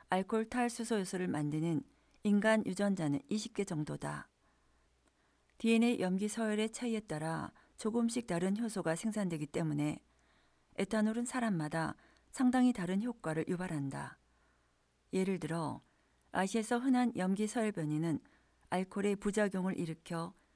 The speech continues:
얼굴이 붉어지게 하고 두통과 어지럼증을 유발한다. 이런 유전적 차이 때문에 동아시아와 폴리네시아에는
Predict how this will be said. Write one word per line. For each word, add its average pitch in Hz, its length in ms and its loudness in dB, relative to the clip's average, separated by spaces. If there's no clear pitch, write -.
얼굴이 196 360 2
붉어지게 208 540 0
하고 151 400 -6
두통과 233 520 2
어지럼증을 185 680 0
유발한다. 143 720 -4
이런 226 280 8
유전적 202 460 0
차이 240 220 -2
때문에 165 520 0
동아시아와 185 720 0
폴리네시아에는 160 960 0